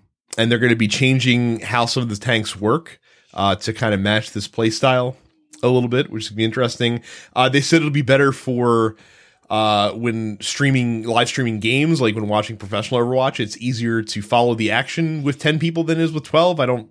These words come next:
get how only losing two people makes it that much easier, but it does by definition, uh, make it <laughs> easier to follow what's going on.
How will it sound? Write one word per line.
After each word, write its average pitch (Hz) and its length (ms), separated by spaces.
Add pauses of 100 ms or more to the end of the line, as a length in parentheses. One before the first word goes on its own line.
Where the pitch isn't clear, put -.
(140)
get - 220
how 117 340 (420)
only 123 220
losing 120 340
two 147 200
people 139 300
makes 123 200
it 113 80
that 120 160
much 123 160
easier, 165 300
but 110 280 (640)
it - 160
does 170 380
by 131 200
definition, 143 720
uh, 110 160
make 110 240
it 113 40
<laughs> 117 180
easier 127 220
to 107 80
follow 101 320
what's 98 160
going 87 220
on. 113 200